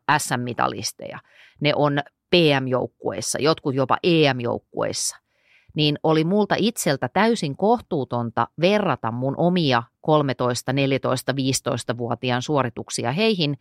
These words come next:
mut niin mä tein. Ja siitä ehkä alkoi kasvaa semmonen aivan infernaalinen jotenkin,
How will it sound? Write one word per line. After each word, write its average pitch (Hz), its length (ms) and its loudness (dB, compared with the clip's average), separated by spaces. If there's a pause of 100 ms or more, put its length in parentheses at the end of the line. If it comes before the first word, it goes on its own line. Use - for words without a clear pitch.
(280)
mut 190 160 0
niin 220 200 4
mä 185 160 -2
tein. 113 320 0 (1200)
Ja 185 220 4 (220)
siitä 349 580 0
ehkä 147 320 0
alkoi 175 360 2
kasvaa 139 480 2
semmonen 120 720 -2 (640)
aivan 131 640 0 (840)
infernaalinen 117 1200 0 (560)
jotenkin, 123 800 -2